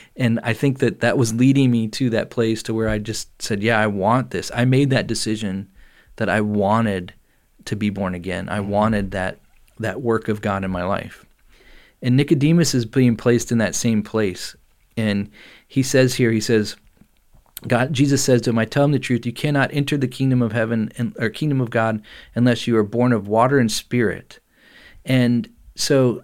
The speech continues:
Speaker 1: that's the first thing. And then the second thing he says is that flesh gives birth to flesh, but spirit gives birth to spirit. "You should not be surprised at my saying this, you must be born again." And then he says, "The wind blows wherever it pleases, and you hear it, but you can't tell where it comes from or where it's going.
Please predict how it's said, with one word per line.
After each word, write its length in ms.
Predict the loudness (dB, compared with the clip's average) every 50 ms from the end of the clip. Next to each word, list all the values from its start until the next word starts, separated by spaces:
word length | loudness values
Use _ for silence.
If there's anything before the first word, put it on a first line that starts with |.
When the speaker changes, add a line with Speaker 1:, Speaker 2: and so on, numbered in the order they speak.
| _ -6
Speaker 1:
that's 260 | -2 0 0 0 0 -2
the 80 | -4
first 300 | 0 2 2 2 2 2
thing. 300 | -2 -4 -4 -4 -6 -6 -4
And 160 | 0 0 2
then 100 | 2 2
the 60 | 0
second 320 | 2 0 0 0 0 0
thing 140 | 0 2 0
he 100 | 0 0
says 240 | 0 0 0 0 0
is 160 | -2 -4 -2
that 180 | -2 -2 -2 -4
flesh 340 | -2 0 2 2 2 0 0
gives 200 | 0 0 0 0
birth 240 | -2 -2 -2 -2
to 60 | -4 -8
flesh, 300 | -2 -2 -2 -2 0 -4
but 140 | -6 -6
spirit 380 | -6 -6 -2 0 0 0 0 0
gives 160 | -4 -4 -4
birth 260 | -2 -2 -2 -2 -2 -6
to 80 | -10
spirit. 640 | -10 -10 -8 -4 0 2 2 4 4 2 0 -2 -6 _ _ _ _ _ _ _ -18 _
"You 100 | -6 -4
should 160 | -2 0 2 2
not 160 | 2 2 2
be 260 | 0 0 0 -2 -4 -8
surprised 540 | -6 -6 -6 -4 0 2 2 2 2 2 -2
at 80 | -4 -2
my 140 | -2 -4
saying 480 | -4 -4 -2 0 0 2 2 2 2 2
this, 260 | 2 0 -2 -4 -6 -8
you 100 | -6 -4
must 220 | -2 -2 -4 -4 -4
be 80 | -6
born 260 | -4 -2 -2 -2 -2 -2
again." 460 | -2 -2 0 0 2 0 0 -2 -6 -10 _ _ _ _ _ _ _ _ _ -6
And 100 | -2 2
then 60 | 2
he 60 | 2
says, 220 | 2 2 0 2 2
"The 100 | 0 0
wind 280 | 0 2 4 4 4 4
blows 240 | 6 4 4 4 4
wherever 220 | 2 2 2 0
it 80 | -2 -2
pleases, 380 | -2 -2 -2 0 -2 -2 0
and 120 | 0 0 0
you 60 | 0
hear 220 | 0 0 2 2
it, 100 | 0 0
but 100 | -2 -6
you 100 | -6 -6
can't 220 | -4 -4 -4 -4 -2
tell 160 | -2 0 0
where 140 | 2 2 0
it 80 | -2 -2
comes 220 | -4 -4 -4 -2
from 140 | -4 -4 -2
or 80 | -2 0
where 120 | 0 -2
it's 120 | -2 -4 -6
going. 400 | -6 -4 -4 -2 -2 -4 -6